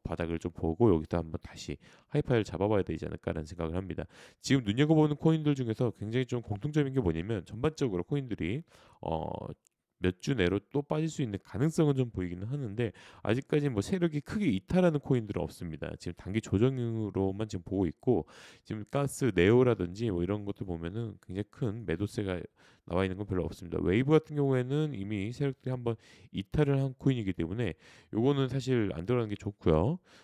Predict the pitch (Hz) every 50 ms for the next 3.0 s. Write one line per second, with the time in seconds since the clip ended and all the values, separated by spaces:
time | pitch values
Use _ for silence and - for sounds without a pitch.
0 | _ _ - - - - - - - - 160 156 135 - - 110 117 131 139 135
1 | - - 135 131 127 123 120 117 110 107 113 139 135 113 104 95 101 101 95 95
2 | 113 135 151 165 165 160 - - - - - - - - _ - - 90 87 85